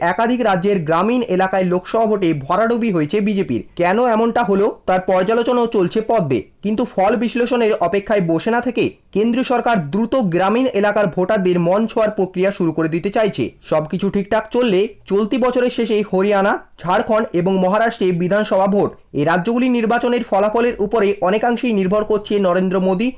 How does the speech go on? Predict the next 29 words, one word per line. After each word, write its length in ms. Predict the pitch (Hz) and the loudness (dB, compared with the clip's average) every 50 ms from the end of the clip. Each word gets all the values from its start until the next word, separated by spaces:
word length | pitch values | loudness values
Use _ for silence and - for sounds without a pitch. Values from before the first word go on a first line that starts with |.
| - - - | -10 -12 -6
এবং 220 | 180 165 185 196 190 - | -2 0 0 0 0 0
অমিত 280 | 160 180 202 247 262 - | 0 0 2 0 0 0
শাহের 280 | - 247 214 190 185 185 | 0 0 2 2 2 2
রাজনৈতিক 480 | 175 170 165 170 170 165 202 220 196 | 2 2 2 0 -2 -2 -2 -2 -2
ভবিষ্যৎ। 480 | 180 202 196 190 - - 135 104 - - - - - _ - | 0 0 0 -2 -2 -2 -2 -2 -2 -4 -14 -20 -20 _ -4
গ্রামীণ 340 | 139 160 190 233 262 285 262 | -2 0 2 2 2 0 0
এলাকার 400 | - 196 208 214 214 220 220 196 | 0 0 0 0 2 0 0 0
ভোট 320 | 143 - 196 214 208 196 | 0 0 -2 -2 0 -2
নিজেদের 320 | 175 165 180 196 190 202 202 - - | -2 -2 0 0 0 -2 -4 -4 -4
ঝুলিতে 300 | 185 190 214 202 240 233 | -4 -2 -2 0 -2 -2
টানায় 320 | 233 214 196 196 202 202 - | 0 0 0 2 0 0 0
এবারে 280 | - 180 165 180 185 185 | 0 0 0 2 2 2
মোদী 300 | 180 170 180 185 226 233 | 0 0 0 -2 -2 -2
শাহদের 360 | - 226 196 196 180 196 190 | -2 0 0 0 0 -2 0
কাছে 380 | - 190 185 - 214 214 214 - - - - | 0 -2 -2 0 -2 -2 -2 -4 -12 -14 -6
এই 120 | - 165 180 | -2 0 0
মুহূর্তে 280 | 185 185 185 185 202 | 0 0 0 0 -2
সবচেয়ে 500 | 196 - - 220 220 220 - - 233 226 185 139 127 | -4 -2 -2 -2 -2 -2 -2 -2 -2 -2 -2 -2 0
বড় 280 | 156 165 202 233 254 | 0 2 2 2 0
চ্যালেঞ্জ। 340 | 233 240 220 165 131 113 95 - - 131 | 0 0 0 0 0 -2 -4 -8 -10 -6
গ্রামীণ 360 | 131 143 147 156 170 180 190 | -2 0 0 0 0 0 0
ভোট 280 | 160 135 170 190 185 196 | -2 0 -2 -2 -2 0
ব্যাংকের 340 | 220 233 247 226 262 254 247 | 0 0 0 0 0 -2 0
কথা 300 | - 226 220 233 233 214 | 0 0 0 2 0 0
মাথায় 360 | 180 151 147 - 208 220 247 | 2 0 0 0 0 0 0
রেখে 280 | 254 - 226 185 175 | 0 0 0 0 0
তাই 240 | - 185 180 180 180 - | 0 0 0 0 0 0
এবারে 380 | 180 190 185 226 220 190 180 175 | 0 0 2 2 2 2 2 0
গ্রামীণ 400 | 151 160 170 165 185 196 202 | 0 0 0 2 2 2 0